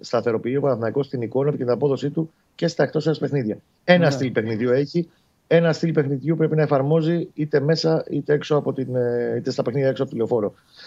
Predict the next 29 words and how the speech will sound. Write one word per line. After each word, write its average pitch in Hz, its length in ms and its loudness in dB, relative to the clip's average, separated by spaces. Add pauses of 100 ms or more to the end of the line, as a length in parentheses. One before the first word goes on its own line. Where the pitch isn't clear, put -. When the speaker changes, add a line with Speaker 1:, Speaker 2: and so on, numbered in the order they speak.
(120)
Speaker 2:
Ναι. 131 200 -4
Speaker 1:
Και 139 140 2
νομίζω 143 420 2
ότι 165 180 0
η 156 40 2
λογική 135 600 0
του 160 320 -2
και 175 60 -6
η 113 40 -2
προσέγγιση 135 760 0
του, 139 260 -6
ας 156 180 4
το - 80 0
αγωνιστικό, 110 640 -2
το 117 80 0
εντεκαδιακό 110 560 0
κτλ, 104 180 -2
η 98 60 -2 (160)
Speaker 2:
Ναι. 104 60 -4
Speaker 1:
προσέγγιση 143 800 0
του 139 160 0
σε 120 120 -6
αυτό 113 140 0
το 123 100 2
μάτς 156 240 0
θα 160 100 2
είναι 175 140 0
προσέγγιση 160 460 -4
Λεωφόρου. 147 380 0